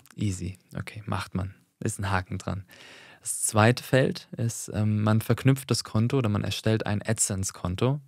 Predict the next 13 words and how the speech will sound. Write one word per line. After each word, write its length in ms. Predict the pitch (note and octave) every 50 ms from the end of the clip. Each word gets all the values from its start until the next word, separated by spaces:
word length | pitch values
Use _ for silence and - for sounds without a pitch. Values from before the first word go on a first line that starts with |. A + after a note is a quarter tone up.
| _
gibt 160 | - A2+ -
die 60 | - G2+
Steuerdaten 640 | - - C#3 C3+ C#3 C3+ B2 A2+ A2+ A2+ - A#2
ein 340 | E2 D2 G#2 G#2+ G#2+ G#2 G#2 - - - - - - - - - - -
und 220 | - - A2+ G#2+
das 180 | G#2+ G2+ - -
hat 100 | G#2 -
zur 120 | - G#2
Folge, 360 | G2 - - G2+ G2 F#2+ G2 G2
dass 220 | F#2+ F#2+ - -
man 100 | - -
eben, 460 | - - G2+ F#2+ G2 G2 F#2+ G2 G2 - - -
ähm, 340 | A2 G2+ G2 G2 G2+ A2+ E3